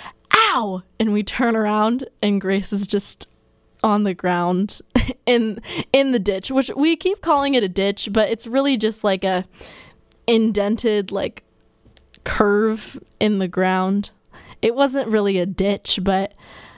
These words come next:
uh, <sighs> unfortunately, Grace did break her ankle,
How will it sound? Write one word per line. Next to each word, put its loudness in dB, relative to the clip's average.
uh, -2
<sighs> -14
unfortunately, 0
Grace -2
did -2
break -4
her -4
ankle, -4